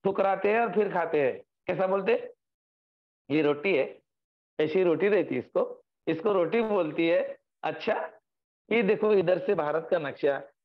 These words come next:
इधर से ऑस्ट्रेलिया का नक्शा, ये कितनी जल गई, और ये सब्जी है, इसमें कुछ, कुछ डाला है इसमें? अरे, वो सब्जी को भी गलत बोल रहा बेटा तू,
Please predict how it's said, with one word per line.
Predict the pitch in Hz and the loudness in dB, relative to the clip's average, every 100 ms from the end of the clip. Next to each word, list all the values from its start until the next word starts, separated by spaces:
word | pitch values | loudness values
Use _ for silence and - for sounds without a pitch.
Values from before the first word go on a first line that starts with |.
| - | -2
इधर | 170 190 | 2 2
से | 196 | 2
ऑस्ट्रेलिया | 190 147 - 190 185 | 0 0 -2 0 0
का | 165 | 0
नक्शा, | 147 - - 160 143 | -2 -6 -4 -2 -2
ये | - - _ 156 | -4 -16 _ -2
कितनी | 180 190 202 | -2 0 2
जल | 165 143 | 2 2
गई, | 139 143 131 - 185 | 2 0 -2 -4 0
और | 220 | 2
ये | 226 | 2
सब्जी | 180 160 165 254 - _ - | 0 -4 -6 -6 -10 _ -4
है, | 196 | 0
इसमें | 247 196 233 226 | 2 0 -2 0
कुछ, | 247 240 - _ _ _ | 0 -2 -14 _ _ _
कुछ | 196 | 0
डाला | 170 160 170 | 2 2 4
है | 220 240 | 4 2
इसमें? | - 233 254 - _ _ 233 | 0 -4 -6 -10 _ _ 0
अरे, | 240 240 - - _ | 2 2 -4 -12 _
वो | 233 | -2
सब्जी | 220 180 160 175 | 2 2 2 2
को | 226 240 | 4 4
भी | 247 | 4
गलत | 214 214 202 | 2 2 2
बोल | 190 196 | 0 2
रहा | 208 | 2
बेटा | 185 180 190 | 0 0 0
तू, | 226 254 330 | 2 0 0